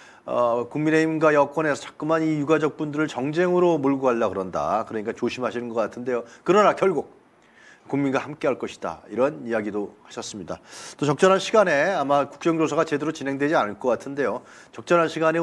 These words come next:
이종철 대표님 다시 한번 또 모셔서 그간의 사정도 여러분들과 함께 하겠습니다. 계속해서 우리, 에, 이태원 참사 유가족분들 도와주시고요. 그리고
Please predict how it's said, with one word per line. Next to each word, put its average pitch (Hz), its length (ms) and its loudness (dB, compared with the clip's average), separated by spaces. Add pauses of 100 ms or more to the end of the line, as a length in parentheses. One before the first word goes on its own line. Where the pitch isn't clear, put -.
이종철 143 440 0
대표님 131 420 -4
다시 110 220 -8
한번 117 180 -6
또 135 80 -4
모셔서 110 720 -4 (400)
그간의 120 300 -2
사정도 117 560 -6
여러분들과 139 460 0
함께 165 420 -4 (320)
하겠습니다. 110 640 -8 (500)
계속해서 135 540 0
우리, 131 460 2
에, 120 540 2 (360)
이태원 131 260 0
참사 127 500 0
유가족분들 127 760 -2
도와주시고요. 139 1080 0
그리고 127 420 -2